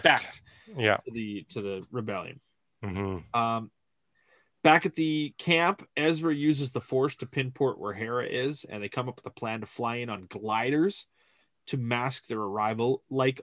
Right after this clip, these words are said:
Speaker 1: Loth bats. So we're just throwing Loth in front of every animal that there is on, on
Speaker 2: Right, pretty
Speaker 1: Ball,
Speaker 2: much.
Speaker 1: which is
Speaker 2: Mm-hmm.
Speaker 1: okay. Um, I like the little mini, I guess, Rocky theme kind of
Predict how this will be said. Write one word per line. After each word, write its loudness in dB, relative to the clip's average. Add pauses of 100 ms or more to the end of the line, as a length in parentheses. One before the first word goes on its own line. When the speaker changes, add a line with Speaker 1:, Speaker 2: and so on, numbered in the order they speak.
Speaker 1:
Loth 6
bats. -2 (240)
So 6
we're 12
just 8
throwing 12
Loth 10
in 4
front 6
of 4
every 6
animal -2
that -8
there -4
is -4
on, -10 (200)
on 0
Speaker 2:
Right, 2 (200)
pretty 4
Speaker 1:
Ball, 4
Speaker 2:
much. -4 (300)
Speaker 1:
which 0
is 0
Speaker 2:
Mm-hmm. 6
Speaker 1:
okay. -4 (580)
Um, 4 (840)
I 8
like 8
the 8
little 10
mini, 2 (1900)
I 6
guess, 4 (100)
Rocky 4 (240)
theme -2 (540)
kind 0
of -8